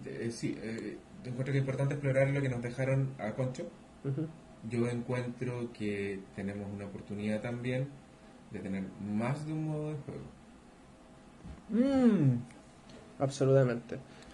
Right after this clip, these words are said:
Speaker 3: Oh, nosotros hace
Speaker 2: Pero
Speaker 3: mucho tiempo
Speaker 2: ta-, también tengo su-
Speaker 3: teníamos, teníamos esa idea con, o sea, nosotros hemos conversado hacer esto hace mucho tiempo con Jorge. Y de repente jugueteamos con esta cuestión de que,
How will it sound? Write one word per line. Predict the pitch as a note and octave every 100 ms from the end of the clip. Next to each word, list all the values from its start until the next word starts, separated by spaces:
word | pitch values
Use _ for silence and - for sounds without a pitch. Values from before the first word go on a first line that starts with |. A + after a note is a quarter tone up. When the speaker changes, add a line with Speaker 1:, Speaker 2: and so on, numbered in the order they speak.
| - -
Speaker 3:
Oh, | D3 F3 E3
nosotros | C3+ C3 E3+ F3+ F3
hace | C#3 C#3
Speaker 2:
Pero | E3+
Speaker 3:
mucho | F#3 E3+
tiempo | C3+ - - -
Speaker 2:
ta-, | F3+ F#3
también | - G3+ G#3+ A3
tengo | A3
su- | G#3+
Speaker 3:
teníamos, | E3 G3+ F#3 F#3 F3 E3+ D#3 C3+
teníamos | D3 F3 F3+
esa | E3
idea | D#3 F3 E3+
con, | E3 D#3+
o | A2
sea, | C3 A2 - - - -
nosotros | A#2+ D#3+ F3
hemos | E3+
conversado | D#3 C#3 - D#3 D3+
hacer | C3+ D3 C#3+ C#3
esto | D3+ C#3 A#2+ G#2+ G#2+ -
hace | -
mucho | A#2+ C3+ B2+
tiempo | C#3+ C#3+
con | B2 A2+
Jorge. | C#3+ C#3 - - - - - - - - - - - - - - - -
Y | A#2+ A2+
de | G#2
repente | A2 D3 C#3+ D#3+ D3 - - - - - - - - -
jugueteamos | A#2+ A2+ B2+ D3+ C#3
con | C3
esta | C3+ C3+
cuestión | A2 C#3 C#3
de | C3+
que, | A#2 A2